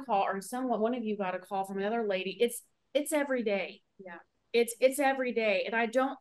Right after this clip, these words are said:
Speaker 1: think, if that is what I can, like, get on a rooftop and just yell to people, is spay and neuter. And this lady I was talking to today, she's like, I, she, I'm, I'm, because she's called shelter. She's ca-, the rescues are full, shelters are full.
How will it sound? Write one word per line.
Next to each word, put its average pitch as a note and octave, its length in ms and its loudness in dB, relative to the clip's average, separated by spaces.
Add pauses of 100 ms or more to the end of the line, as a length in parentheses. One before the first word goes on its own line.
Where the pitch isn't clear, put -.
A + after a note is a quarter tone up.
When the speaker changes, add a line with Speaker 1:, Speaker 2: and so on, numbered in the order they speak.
Speaker 1:
think, B3 380 -4 (580)
if A3 120 -8
that C4+ 260 4
is A#3+ 80 -2
what A#3+ 140 2
I A#3 100 4
can, A#3 180 -2
like, G#3+ 200 0
get A#3 100 4
on A#3 140 4
a G#3 80 4
rooftop G#3 680 2
and G#3 100 -2
just G3 180 -6
yell G3 260 2
to G3+ 80 -8
people, F3 520 -4
is G3+ 160 -2
spay G#3 640 0
and G3+ 140 0
neuter. G3+ 240 4
And G#3 160 0
this A#3 140 -2
lady B3+ 200 2
I A#3+ 60 2
was A3 140 -6
talking A3+ 260 -4
to G#3+ 100 -8
today, G#3+ 300 -4
she's A3 220 -10
like, G#3 280 -6 (640)
I, G#3 240 2
she, A3 220 -6
I'm, G#3+ 180 -2
I'm, A3 180 -4
because B3 340 -10 (180)
she's C4+ 260 -6
called A#3+ 400 -2
shelter. B3 500 0
She's A3+ 220 -10
ca-, - 160 -18
the A3 180 -2 (300)
rescues B3 480 0
are B3 160 0
full, A#3+ 340 6
shelters G#3+ 560 -4
are F#3+ 160 -14
full. D#3 280 -6